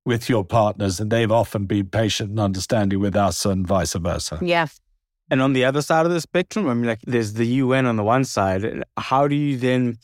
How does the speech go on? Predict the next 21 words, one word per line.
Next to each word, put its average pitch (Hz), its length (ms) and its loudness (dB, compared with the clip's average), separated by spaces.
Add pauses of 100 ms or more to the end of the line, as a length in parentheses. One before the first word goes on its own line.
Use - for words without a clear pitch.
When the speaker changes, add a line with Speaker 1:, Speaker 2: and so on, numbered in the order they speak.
(160)
Speaker 3:
sell 135 420 2
the 123 160 2
idea 110 400 2
of 101 100 -2
being 113 180 0
involved 107 600 0 (120)
to 139 120 0
your 117 360 2 (120)
business 113 380 0
side 101 400 0
and 113 260 2
the 107 60 0
financial 101 800 -2
world? 95 340 0
I - 20 -2
mean, 110 80 -2
like, 107 160 -4 (100)
besides 123 520 0
it 110 180 -4
being 120 300 0
the, 113 260 -4